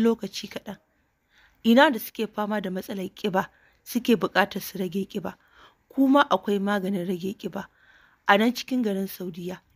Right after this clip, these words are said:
Duka za ku iya samun waɗannan magunguna. Don haka, ga waɗanda suke ƙasar Saudiyya suke buƙatar waɗannan magunguna, kamar sabulun M B, maganin sanyi sadidan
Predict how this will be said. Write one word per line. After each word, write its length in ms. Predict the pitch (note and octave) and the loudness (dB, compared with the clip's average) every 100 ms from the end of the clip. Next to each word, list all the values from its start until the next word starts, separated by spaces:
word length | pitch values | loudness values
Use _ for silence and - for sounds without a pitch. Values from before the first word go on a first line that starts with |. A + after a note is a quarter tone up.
| - | 4
Duka 300 | D4+ - C4 | 4 4 0
za 200 | G3 G#3+ | 2 0
ku 120 | - - | 0 -6
iya 140 | G3 | -6
samun 400 | - F#3+ F#3+ F3+ | -4 -4 -4 -4
waɗannan 420 | A3+ - F#3+ F3+ | -6 -4 -6 -6
magunguna. 640 | G3 G3 F#3 F3 F3+ F#3+ _ _ _ _ _ _ _ _ _ - | -8 -8 -10 -12 -12 -12 _ _ _ _ _ _ _ _ _ 2
Don 140 | A3+ | 4
haka, 420 | D4 G#4 - G3 - _ G3+ | 6 4 0 -4 -6 _ -2
ga 120 | G3 | 4
waɗanda 340 | G#3 G3+ G3 | 4 4 2
suke 320 | G3 - D4 - | -4 -2 -2 0
ƙasar 280 | A#3+ - C4+ | -2 -4 -4
Saudiyya 580 | - F#3+ F3 G3 - - _ _ | -2 -4 -2 -4 -6 -8 _ _
suke 440 | - - D4+ D4 F#3 | -6 2 4 6 4
buƙatar 440 | G3 A3 - F#3+ | 2 0 0 -4
waɗannan 400 | G#3+ C4 G3 F#3+ F#3+ | -4 -4 -4 -4 -4
magunguna, 580 | E3+ E3+ F3+ F3+ F3+ - _ _ _ _ _ _ | -6 -8 -10 -8 -10 -12 _ _ _ _ _ _
kamar 220 | - G3+ B3+ | 2 4 4
sabulun 580 | - G#3 F#3 G3+ C4+ A3 G3 | 2 2 4 4 4 2 0
M 180 | F#3+ F#3 | -4 -6
B, 180 | F3+ _ _ _ _ _ - | -12 _ _ _ _ _ 2
maganin 560 | G#3 C4 C#4+ A3 G#3 | 8 8 8 0 -2
sanyi 420 | G3+ - G#3 G#3+ G#3+ | -6 -6 -4 -4 -6
sadidan 580 | - F#3 G3 G#3+ F3+ | -10 -12 -10 -10 -10